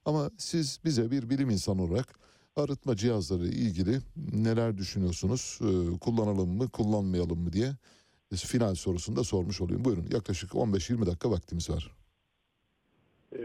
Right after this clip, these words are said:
Speaker 2: peki, teşekkür ediyorum.
Speaker 1: Buyurun.
Speaker 2: E, yani teorik olarak, e,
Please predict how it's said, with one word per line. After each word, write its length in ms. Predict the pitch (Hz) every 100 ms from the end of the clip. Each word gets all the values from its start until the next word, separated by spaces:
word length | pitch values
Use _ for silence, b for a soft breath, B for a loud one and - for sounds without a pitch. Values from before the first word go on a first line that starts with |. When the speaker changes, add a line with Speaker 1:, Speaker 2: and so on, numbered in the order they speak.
| 117 113 -
Speaker 2:
peki, 260 | 151 - -
teşekkür 520 | 131 - 139 - 143
ediyorum. 520 | 127 110 120 131 202 - - - _ _ _ _ - 107
Speaker 1:
Buyurun. 220 | 92 -
Speaker 2:
E, 380 | - 71 71 - 147
yani 260 | 147 135 -
teorik 440 | 151 156 165 160 -
olarak, 680 | 143 139 139 131 - -
e, 60 | -